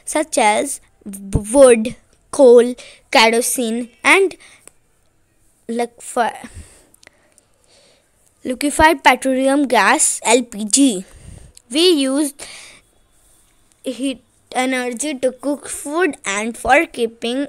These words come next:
our rooms warm. Now, fifth last one is light energy. Light,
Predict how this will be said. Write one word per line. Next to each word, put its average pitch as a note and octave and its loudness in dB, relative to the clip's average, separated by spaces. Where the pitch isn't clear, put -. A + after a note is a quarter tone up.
our G#3 4
rooms A#3+ -4
warm. G3+ -4
Now, B3 -4
fifth - -8
last C4+ 0
one B3+ -4
is G4 -2
light A#3+ -6
energy. E4+ -6
Light, G4 2